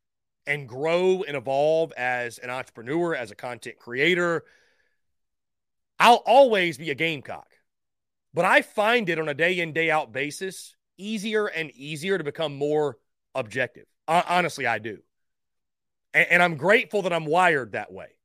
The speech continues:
And again, I've talked about it before. It goes back to my grandfather. He was no nonsense.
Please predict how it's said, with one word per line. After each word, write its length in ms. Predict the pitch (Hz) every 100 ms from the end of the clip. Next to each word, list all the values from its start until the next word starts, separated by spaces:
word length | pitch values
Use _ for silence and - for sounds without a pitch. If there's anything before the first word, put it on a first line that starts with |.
| _ _ _ _ _
And 100 | 147
again, 240 | 151 175 165
I've 140 | 151
talked 240 | - 190 170
about 140 | 170
it 60 | 147
before. 300 | 139 180 165
It 60 |
goes 240 | 143 165 143
back 120 | 156
to 60 |
my 120 | 131 113
grandfather. 680 | 143 165 160 170 156 151
He 160 | 131 131
was 160 | 107 120
no 220 | 147 180
nonsense. 760 | 170 165 165 151 170 165 156